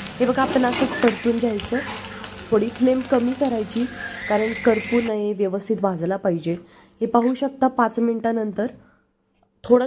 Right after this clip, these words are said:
थोडा तांबूस व्हायला लागलेला आहे, गुलाबी गुलाबी झालाय. आता ह्याच्यामध्ये चवीनुसार मीठ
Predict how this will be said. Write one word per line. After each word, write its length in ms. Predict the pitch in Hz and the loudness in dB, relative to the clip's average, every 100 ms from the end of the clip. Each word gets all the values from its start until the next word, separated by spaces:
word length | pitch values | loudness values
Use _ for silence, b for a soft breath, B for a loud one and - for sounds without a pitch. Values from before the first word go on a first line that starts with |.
| 262 | 2
थोडा 240 | 262 285 | 0 0
तांबूस 600 | 285 - 233 220 233 240 | -4 0 2 2 -2 2
व्हायला 260 | 247 220 220 | 0 2 0
लागलेला 380 | 220 202 208 | -2 -2 -2
आहे, 180 | 208 208 | 0 -2
गुलाबी 400 | 214 208 185 175 | -2 -2 -2 -4
गुलाबी 360 | 185 196 185 196 | -2 0 0 0
झालाय. 360 | 190 180 180 240 B B B B | 0 2 0 -6 B B B B
आता 120 | 202 | 2
ह्याच्यामध्ये 400 | 254 269 294 302 | 2 2 0 0
चवीनुसार 560 | 320 - 262 269 269 294 | 2 4 4 4 0 2
मीठ 260 | 269 247 | 2 0